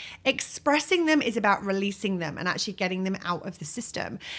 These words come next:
Now, there are a number of different ways that you can go about doing this. A lot of them are quite creative.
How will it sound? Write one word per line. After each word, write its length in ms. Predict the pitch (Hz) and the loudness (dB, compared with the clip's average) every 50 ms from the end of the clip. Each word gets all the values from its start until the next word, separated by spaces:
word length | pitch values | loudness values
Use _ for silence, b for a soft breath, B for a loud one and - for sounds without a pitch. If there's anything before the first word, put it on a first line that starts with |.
| B B - | B B 6
Now, 320 | 254 254 247 254 254 254 247 | 8 8 10 10 8 6 6
there 220 | - 254 247 247 | 6 6 8 8
are 20 | |
a 60 | 247 247 | 8 8
number 420 | 247 247 269 269 302 311 339 349 | 6 6 8 6 6 6 6 4
of 80 | 339 330 | 2 4
different 320 | - 285 - - 233 214 | 2 -2 -2 -2 -4 0
ways 200 | 196 196 202 185 | 2 2 2 2
that 60 | 190 196 | 0 -2
you 40 | 165 | -2
can 120 | 196 190 | -2 2
go 100 | 180 175 | 2 4
about 220 | 165 170 165 - - | 4 4 2 2 2
doing 200 | 185 175 180 170 | -2 -2 0 0
this. 200 | 160 156 151 - | -2 -2 -2 0
A 60 | - | 2
lot 80 | 202 226 | 2 2
of 60 | 254 | 2
them 100 | 339 330 | 2 -2
are 60 | 349 - | -2 0
quite 240 | - 240 233 - | 0 -2 -2 -2
creative. 680 | - - - 190 175 170 180 185 - - 339 403 415 | -6 -12 -8 -4 -2 -2 -2 -2 0 -2 0 0 -2